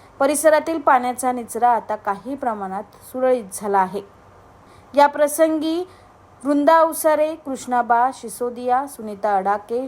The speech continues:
शुभदा मोरे, आशिष पावसकर, सुनील हगवणे, हेमंत सावंत, विनय जाधव, आदित्य पाणीकर, प्रशांत पाणीकर, विनोद रावल, लक्ष्मण राव, उदय शेट्टी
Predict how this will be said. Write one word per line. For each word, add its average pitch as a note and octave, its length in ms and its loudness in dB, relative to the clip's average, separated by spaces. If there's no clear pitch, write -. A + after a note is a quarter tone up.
शुभदा G3 340 -4
मोरे, G3 400 -6
आशिष G3+ 340 -8
पावसकर, A#3+ 760 0
सुनील A3+ 380 -8
हगवणे, G#3 480 -2
हेमंत C#4+ 320 2
सावंत, C#4 520 2
विनय A3+ 340 -6
जाधव, A3 520 -2
आदित्य G3+ 420 -2
पाणीकर, G#3+ 680 0
प्रशांत D4 420 4
पाणीकर, C#4+ 580 4
विनोद A3 400 -4
रावल, G#3 440 0
लक्ष्मण G#3 540 -4
राव, G3+ 320 4
उदय D4+ 260 4
शेट्टी D#4 520 -2